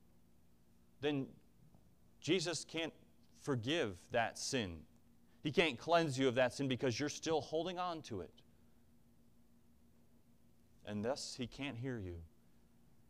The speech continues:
As Psalm sixty-six tells us, "If I regard iniquity in my heart, if I hold on to sin in my heart,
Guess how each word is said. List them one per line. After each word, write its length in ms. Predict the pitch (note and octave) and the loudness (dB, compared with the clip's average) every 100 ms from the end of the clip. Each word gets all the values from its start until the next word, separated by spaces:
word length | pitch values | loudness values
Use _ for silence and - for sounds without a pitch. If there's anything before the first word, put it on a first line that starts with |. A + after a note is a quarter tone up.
| - - | -20 -6
As 100 | - | 2
Psalm 340 | - A#2 A2 | 6 6 6
sixty-six 720 | - A#2+ - A2+ - A2+ - | 2 0 0 -2 0 -2 0
tells 300 | A#2+ A2 A2 | 4 4 4
us, 100 | G#2 | 0
"If 100 | A2+ | 4
I 100 | A2 | 4
regard 520 | G#2 G#2 G#2+ A#2+ B2 | 4 4 8 8 8
iniquity 400 | A2+ A#2 B2 A#2+ | 4 0 -2 -2
in 80 | A#2 | -2
my 160 | A2+ A#2 | -2 -2
heart, 480 | A#2+ G#2+ F#2 - - - - - - - - - - - - | -2 -2 -4 -14 -20 -20 -20 -20 -20 -20 -20 -20 -20 -20 2
if 60 | C#3 | 6
I 80 | |
hold 320 | C3 C3+ E3+ E3+ | 6 8 8 8
on 320 | F3+ F3+ F3+ | 8 8 4
to 140 | D#3 | 0
sin 300 | C#3 - E3+ | 0 2 2
in 80 | E3+ | 2
my 180 | E3 D#3 | 2 2
heart, 560 | C3+ D#3 C#3 A2 - | 4 4 2 -2 -10